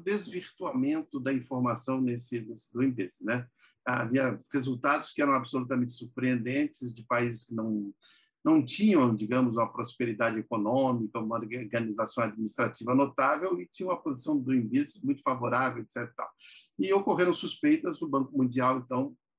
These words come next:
pediu uma auditoria externa, independente, e verificou que realmente havia desvios de conduta, né, no procedimento de geração de informações, de alimentação de informações para esse, esse processo. Então, aí o governo brasileiro, evidentemente, o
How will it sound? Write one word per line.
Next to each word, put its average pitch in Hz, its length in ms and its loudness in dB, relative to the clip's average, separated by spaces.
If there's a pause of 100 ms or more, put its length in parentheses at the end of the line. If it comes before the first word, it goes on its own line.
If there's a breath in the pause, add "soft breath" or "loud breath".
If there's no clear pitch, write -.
(160)
pediu 110 200 -6
uma 123 120 4
auditoria 110 580 -4
externa, 123 560 0
independente, 117 720 -2
e 147 40 -12
verificou 147 440 -4
que - 100 -16
realmente 123 340 0
havia 127 300 -2 (300 soft breath)
desvios 127 460 2
de 127 100 -2
conduta, 123 720 -2 (240 soft breath)
né, 120 160 0
no 131 100 0
procedimento 120 800 -4
de 110 240 -6
geração 120 440 -2
de 117 60 -2
informações, 110 720 -4
de 107 180 -4
alimentação 123 600 2
de 117 60 -6
informações 110 580 -6
para 117 160 -4
esse, - 280 -10 (360 soft breath)
esse 120 180 -4
processo. - 480 -2
Então, 190 180 4
aí 196 140 4
o 208 80 -2
governo 170 400 2
brasileiro, 180 420 -2
evidentemente, 127 720 -2
o 107 220 -10